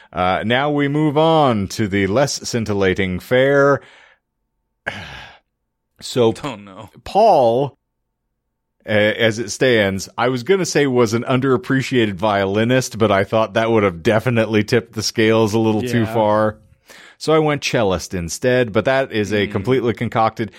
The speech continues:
Speaker 1: Here's what Paul is actually reported as. Uh, so as opposed to being a tormented, underappreciated cellist who took their own life,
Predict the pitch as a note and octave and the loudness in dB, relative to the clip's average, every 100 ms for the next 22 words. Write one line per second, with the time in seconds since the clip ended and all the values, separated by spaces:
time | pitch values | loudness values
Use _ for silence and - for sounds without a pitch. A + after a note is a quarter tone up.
0 | - - D#4 D4+ B3 A3 - F3 F3+ F#3 | -8 0 2 2 0 -2 -6 -2 2 2
1 | F3 D3+ A#2 C3 - E3+ C3 B2+ G#2+ A#2+ | 2 -2 -4 -4 -4 -4 -2 -4 -4 -4
2 | B2 A2+ F#2+ E2+ D2+ C2+ B1 B1+ - - | 0 0 2 0 0 -2 -6 -10 -12 -16
3 | - - - - - - - F#2+ F2 D#2+ | -20 -20 -20 -20 -20 -20 -6 -2 0 0
4 | - G#2 F2+ G#2+ A2+ D#3 D3+ - B2+ B2+ | 0 0 2 0 0 0 0 -2 -2 0
5 | A#2+ A2 G#2 A#2+ A2+ G#2 G#2 F2+ - G2+ | 0 0 -2 -2 0 0 0 -2 -4 -2
6 | F#2 G2 F2 F2+ D#2 - F#2 E2+ - - | -2 -2 -4 -4 -6 -2 0 0 -4 -8
7 | D#2+ D2 C#2 _ _ _ - F#2 - F2+ | -8 -8 -10 _ _ _ -10 -8 -6 -4
8 | D2+ D2 C#2 E2 C#3+ C3+ C3 | -2 -2 -4 -2 0 2 0